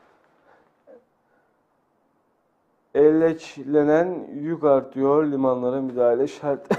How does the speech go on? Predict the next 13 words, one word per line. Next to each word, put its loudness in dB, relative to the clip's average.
<laughs> -12
diyor. 4
Soyer, 6
"Türkiye'ye 0
umut -2
olacağız." -2
demiş. -6
Doksan -6
ikinci -8
İzmir -10
İnternasyonel -8
Fuarı -8
noktasında. -14